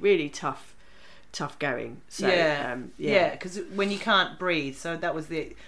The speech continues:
Speaker 2: one thing that people were saying. Um, one of the, one of the blokes was saying, like, in the night, just having to make yourself manually breathe, like, go, <gasps>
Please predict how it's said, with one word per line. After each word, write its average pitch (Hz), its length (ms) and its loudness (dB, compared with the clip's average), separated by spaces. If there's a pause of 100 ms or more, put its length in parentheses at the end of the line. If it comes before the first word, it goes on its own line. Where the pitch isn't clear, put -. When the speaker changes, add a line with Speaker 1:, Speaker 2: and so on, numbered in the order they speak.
(160)
Speaker 2:
one 180 220 4
thing 165 140 0
that 143 100 -6
people 156 240 -4
were 147 100 -2
saying. 135 560 -4
Um, 139 300 -4
one 143 100 -8
of 135 80 -8
the, 135 360 -8
one 151 120 -8
of 143 60 -10
the 143 60 -10
blokes 139 320 -8
was 135 100 -12
saying, 131 180 -10
like, 135 160 -14
in 147 80 -12
the 143 80 -10
night, 139 320 -6 (220)
just - 320 -14
having 160 280 -4
to - 80 -8
make 156 300 -2
yourself 156 460 -4 (480)
manually 165 480 4
breathe, 147 320 0
like, 139 140 -4
go, 131 200 -2
<gasps> 311 560 0